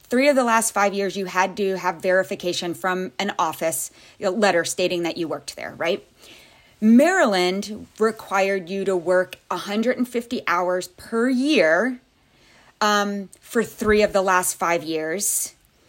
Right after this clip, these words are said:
for you to sit. Of course, you still have to do jurisprudence and, and you still, if they require a background check, you have to do things like that, right?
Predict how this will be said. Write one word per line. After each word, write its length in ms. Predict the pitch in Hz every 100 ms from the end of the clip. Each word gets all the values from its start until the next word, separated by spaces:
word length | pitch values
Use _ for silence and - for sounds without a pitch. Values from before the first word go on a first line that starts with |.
| _ _ _ _ _ _
for 160 | -
you 180 | 226 214
to 80 | 202
sit. 340 | - 180 - _
Of 120 | 226
course, 240 | - 226 277
you 60 |
still 180 | 254 330
have 100 | 349
to 100 | 330
do 120 | 247
jurisprudence 880 | 226 233 233 226 - 175 175 170 -
and, 360 | - 196 190 190
and 400 | 196 185 180 175 - _
you 140 | 208
still, 240 | 208 240 220
if 180 | 226 -
they 220 | 214 208
require 500 | 214 214 - 196 202
a 60 |
background 480 | 190 175 180 180 175
check, 340 | - 170 170 - - - 180
you 80 |
have 120 | - 262
to 80 | 160
do 120 | 165
things 220 | 151 156
like 120 | 131
that, 140 | - -
right? 220 | 151